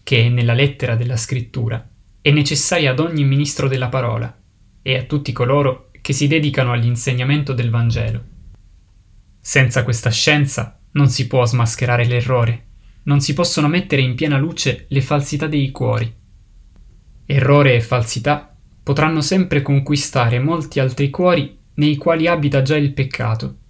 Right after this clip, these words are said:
e condurli nelle tenebre, che sempre sfociano nelle tenebre eterne.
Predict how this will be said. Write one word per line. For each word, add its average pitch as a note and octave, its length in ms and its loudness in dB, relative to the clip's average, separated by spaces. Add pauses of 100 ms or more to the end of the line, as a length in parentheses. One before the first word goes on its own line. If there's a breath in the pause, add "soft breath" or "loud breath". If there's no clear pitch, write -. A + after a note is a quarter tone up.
(300)
e A#2 160 -2
condurli C3+ 760 4
nelle C3 280 0
tenebre, A2 600 -2 (360)
che C3+ 140 0
sempre D#3+ 420 0
sfociano D3+ 800 -2
nelle C#3 240 2
tenebre C#3 500 0
eterne. A#2 580 -4